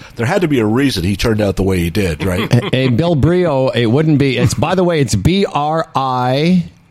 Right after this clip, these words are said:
Speaker 2: O U X dot T V, Brio dot T V. Citizens, go check that out.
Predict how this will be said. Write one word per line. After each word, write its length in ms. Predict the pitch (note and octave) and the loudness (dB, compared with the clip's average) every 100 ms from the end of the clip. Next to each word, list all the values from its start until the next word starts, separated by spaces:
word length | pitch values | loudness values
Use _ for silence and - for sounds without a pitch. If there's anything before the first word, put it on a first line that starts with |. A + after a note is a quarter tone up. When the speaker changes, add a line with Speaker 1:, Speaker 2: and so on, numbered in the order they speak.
| - | -4
Speaker 2:
O 240 | C#3 D3+ E3 | -2 2 2
U 340 | C#3+ D3+ D3+ - | 4 2 0 0
X 320 | B2+ B2+ - - G#2+ F2+ | -2 -2 -6 -2 0 2
dot 420 | D3+ C3 C3+ - - - | 0 0 -2 -2 -4 -4
T 260 | - D3 C3 | -2 2 4
V, 340 | A2 A#2 A2+ A2 | 4 4 2 2
Brio 680 | G#2+ C#3+ D3+ C#3 B2+ C3 - - | 0 2 2 2 2 0 0 -4
dot 460 | F2+ C3 A#2+ - - | 0 0 -2 -4 -2
T 220 | C3+ A#2+ | 2 2
V. 440 | G#2 A#2+ G#2 B2 C#3+ - - | 2 2 2 2 0 -12 -14
Citizens, 680 | - - A#2 A2+ A#2 A#2+ A#2 | -6 -2 0 2 2 2 2
go 160 | - G#2+ | 0 -2
check 280 | - A2 | 0 0
that 240 | G2+ G#2+ A2+ | 0 0 2
out. 180 | E2+ | 2